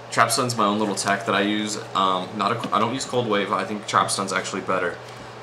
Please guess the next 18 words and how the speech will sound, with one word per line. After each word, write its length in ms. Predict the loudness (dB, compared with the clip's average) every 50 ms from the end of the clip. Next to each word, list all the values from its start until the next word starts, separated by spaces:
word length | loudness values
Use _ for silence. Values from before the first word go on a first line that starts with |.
| -16 -14 -8 0 4
Um, 440 | 6 6 6 6 6 4 0 -2 -6 -10 -14 -16 -16 -16 -16 -16 -16 -16 -16 -16 -16 -16 -16 -16 -16 -16 -16 -16 -16 -16 -16 -16 -16 -16 -16 -16 -16 -16 -16 -16 -16 -16 -16 -12 -6
you 80 | -4 -2
can 100 | 0 0
just... 300 | 0 0 0 -2 -2 -4 -10 -6 -4 -4 -4 -4 -6 -14 -14 -14 -10 -6 2
Trap 240 | 4 4 4 6
Stun 180 | 4 2 2 2
sets 300 | 4 4 4 4 4 4
up 120 | 2 2
your... 240 | 2 0 0 -2 -2 -4 -6 -4
Sets 260 | -2 0 0 2 4
up 360 | 4 4 4 2 0 -6 -4
so 100 | -2 0
you 60 | 0 0
can 80 | 0
just 100 | 0 0
go 100 | 0 0
for 120 | 0 0 -2
game. 260 | -2 -2 -2 -2